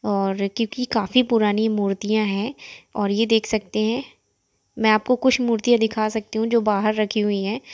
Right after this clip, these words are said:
और ताला लगा हुआ है गेट में, तो देख सकते हो बहुत अच्छा है। ये देखिए फ्रेंड,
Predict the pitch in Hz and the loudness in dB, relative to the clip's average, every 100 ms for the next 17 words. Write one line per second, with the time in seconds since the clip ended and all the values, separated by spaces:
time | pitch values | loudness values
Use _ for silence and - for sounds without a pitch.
0 | - - - 196 190 - 202 202 240 247 | -18 -16 0 0 0 2 2 2 2 2
1 | 240 240 240 214 208 214 214 202 202 208 | 4 4 2 2 2 2 2 -2 0 -2
2 | 269 _ _ _ _ _ _ _ _ - | -4 _ _ _ _ _ _ _ _ -4
3 | 196 190 196 202 208 226 220 226 214 - | -2 0 -4 0 0 0 -2 -8 -8 -6
4 | 220 214 202 196 196 196 - 202 196 208 | -4 -4 -8 -10 -10 -12 -14 -16 -18 -20
5 | 269 _ _ _ _ _ - - - _ | -20 _ _ _ _ _ -20 -20 -20 _
6 | - 160 156 151 151 139 135 127 - _ | -20 -20 -20 -20 -20 -20 -20 -20 -20 _
7 | - - - 247 262 262 302 285 277 | -20 -20 -2 -2 0 0 0 0 -2